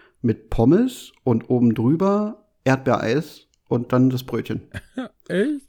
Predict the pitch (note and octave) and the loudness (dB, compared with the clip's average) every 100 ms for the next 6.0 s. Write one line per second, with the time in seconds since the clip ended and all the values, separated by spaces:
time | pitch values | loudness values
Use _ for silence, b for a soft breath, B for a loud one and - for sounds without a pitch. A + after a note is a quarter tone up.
0 | - G#2+ - - A#2 G#2+ C3+ F#3+ G3 A3 | -2 -2 -4 -10 -6 -2 0 2 0 -2
1 | G#3+ G#3 A3 B3+ - - - - - B | -4 -2 0 -2 -6 -16 -16 -16 -18 B
2 | B B - A#2+ B2 A#2+ B2+ F3+ - - | B B -10 0 2 4 4 2 -2 -8
3 | - A2 G#2 G2+ G2+ A2 G3 - F3 F#3 | 0 2 2 2 2 2 2 0 0 0
4 | F#3 - A#2 A#2+ - - D3+ D#3 D#3 B2+ | -4 -2 2 2 0 -2 0 0 0 0
5 | A2 C#3 D3+ B2+ A#2 B2 C3 G#3 B3+ - | 2 2 2 0 -4 -2 -2 0 -2 -4